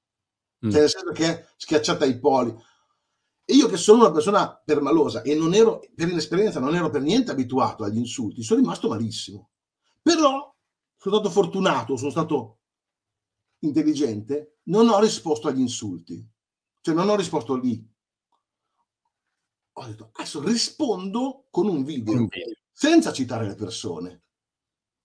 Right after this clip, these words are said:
Speaker 2: Cioè, non, non rispondo a loro, faccio un video. E, appunto, perché sono permaloso, mi sono preparato questo, questo pezzo, che dura un quarto d'ora, venti minuti, non mi ricordo.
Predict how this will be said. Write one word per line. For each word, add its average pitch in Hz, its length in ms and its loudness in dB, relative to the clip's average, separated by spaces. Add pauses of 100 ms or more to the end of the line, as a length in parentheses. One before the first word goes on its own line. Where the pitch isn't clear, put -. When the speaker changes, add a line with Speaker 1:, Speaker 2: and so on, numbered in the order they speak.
(160)
Speaker 2:
Cioè, 226 140 -8
non, 247 180 4
non 254 120 6
rispondo 269 380 6
a 127 40 0
loro, 107 580 -2 (240)
faccio - 380 -8
un 131 80 -8
video. 107 500 -8 (1300)
E, 254 460 -4 (920)
appunto, 113 280 -10
perché - 140 -10
sono 156 140 0
permaloso, 131 420 -2
mi 156 80 -4
sono 214 320 0
preparato 185 520 -4
questo, 131 520 -6 (920)
questo 135 240 -8
pezzo, 147 320 -4
che 139 120 -10
dura 147 220 -4
un 123 80 -2
quarto 135 200 -8
d'ora, 120 220 -4
venti 113 200 -6
minuti, 123 220 -4
non 110 100 -4
mi 117 60 -4
ricordo. 127 600 -8